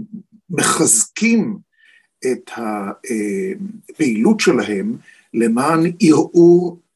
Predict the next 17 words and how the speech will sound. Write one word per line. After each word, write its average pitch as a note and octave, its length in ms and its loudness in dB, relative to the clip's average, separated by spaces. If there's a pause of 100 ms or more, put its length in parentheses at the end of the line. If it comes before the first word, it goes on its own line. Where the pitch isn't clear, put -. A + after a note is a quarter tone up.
האימפריה A#2+ 760 -8
הבריטית. - 500 -12
חשוב, - 720 0
אה, C#3 220 6
לציין C3+ 480 -2
בהקשר A2+ 460 -8
הזה, - 260 -10 (640)
שלמעשה A#2 840 -2
מי D#3+ 160 -2
שמאוד, D3 720 -4
אה, B2 220 -4 (160)
קידם D3+ 640 -2 (480)
את A2+ 140 -10
רעיון A#2 500 -2
הג'יהאד A#2+ 800 -4
העולמי, B2 760 0 (600)
אה, A2+ 360 -4